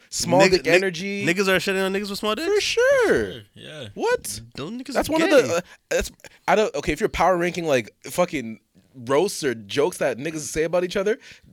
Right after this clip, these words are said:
Speaker 1: s-, having a small dick is definitely in the top five.
Speaker 2: I don't
Speaker 3: Think
Speaker 2: think
Speaker 3: about
Speaker 2: I,
Speaker 3: it. When you see a, someone,
Speaker 2: I don't think I ever
Speaker 3: imagine,
Speaker 2: made fun of a nigga's
Speaker 3: imagine,
Speaker 2: dick size.
Speaker 3: Imagine you're in traffic. You see a massive Ford F one fifty just lifted
Speaker 2: Mm.
Speaker 3: off the ground. What's the first thing you think?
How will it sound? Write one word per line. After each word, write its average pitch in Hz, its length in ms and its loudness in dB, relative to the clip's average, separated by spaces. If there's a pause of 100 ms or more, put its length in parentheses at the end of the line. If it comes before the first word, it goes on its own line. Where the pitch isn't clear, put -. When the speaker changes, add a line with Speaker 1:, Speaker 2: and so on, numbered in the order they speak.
Speaker 1:
s-, - 80 -4
having 196 260 0
a 180 60 0
small 202 260 2
dick 185 160 -2
is 156 80 -4
definitely 156 260 2
in 139 60 -4
the 131 60 -4
top 131 180 0
five. 98 320 -6 (400)
Speaker 2:
I 107 100 -12
don't 123 80 -4
Speaker 3:
Think 170 100 -10
Speaker 2:
think 131 100 -6
Speaker 3:
about 120 100 -2
Speaker 2:
I, 110 40 -6
Speaker 3:
it. 107 60 -10
When 131 80 -10
you 196 100 -8
see 196 180 -10
a, 175 140 -12
someone, 151 300 -2
Speaker 2:
I 165 40 6
don't 180 120 2
think 190 140 0
I 165 40 6
ever 165 140 4
Speaker 3:
imagine, 170 100 -4
Speaker 2:
made 160 160 4
fun 160 160 0
of 147 60 0
a 139 40 0
nigga's 135 60 0 (140)
Speaker 3:
imagine, - 40 -12
Speaker 2:
dick 127 120 -2
size. 101 400 -6
Speaker 3:
Imagine 170 920 -12 (420)
you're 110 200 -16
in 131 80 -16
traffic. 107 640 -14 (340)
You 101 100 -20
see 98 260 -18
a 98 60 -18
massive 104 560 -16
Ford 101 440 -18
F 101 180 -18
one 101 140 -20
fifty 98 520 -20 (120)
just 98 220 -18
lifted 107 560 -14
Speaker 2:
Mm. 95 100 -18
Speaker 3:
off 98 80 -20
the - 80 -20
ground. 98 260 -20
What's - 120 -20
the 127 80 -20
first - 280 -20
thing 87 140 -20
you 90 140 -20
think? 78 260 -20